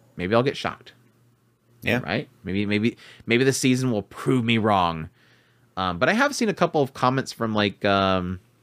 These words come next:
Speaker 2: Did you end
Speaker 1: certain
Speaker 2: up
Speaker 1: well-known, what, uh, certain well-known animators and, and people that kind of analyze the industry, and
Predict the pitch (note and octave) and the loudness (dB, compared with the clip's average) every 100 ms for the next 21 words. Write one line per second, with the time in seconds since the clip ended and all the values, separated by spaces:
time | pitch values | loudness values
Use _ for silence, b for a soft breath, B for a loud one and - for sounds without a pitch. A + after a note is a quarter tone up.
0 | _ _ _ _ _ _ _ - C#3+ C3+ | _ _ _ _ _ _ _ -6 0 0
1 | C3 B2 A2 - _ _ G#2+ A#2 A2+ G2 | 0 -2 -4 -8 _ _ 0 2 0 0
2 | G2 G2+ G2+ G2 F2+ E2+ E2+ - - - | 0 0 0 0 0 -2 -6 -10 -20 -2
3 | B2 A#2 G#2+ G#2 G#2 G2+ G2 F#2 - F#2+ | -2 0 0 2 2 2 0 -2 -2 -2
4 | F#2+ F#2 F2+ F2 E2+ E2+ E2+ B B B | 0 2 0 0 -4 -6 -8 B B B
5 | B - F#2 F2+ E2+ A2+ G#2 G2 - F#2+ | B -4 -2 -2 -4 -4 -2 -2 -2 -4
6 | F2 F2 F#2+ F#2 F2 E2+ - E2+ E2 G2 | -2 -4 -2 -2 -2 -2 -2 -2 -2 0
7 | G2+ - F2 E2+ E2 D#2+ | -2 0 -2 -2 -4 -6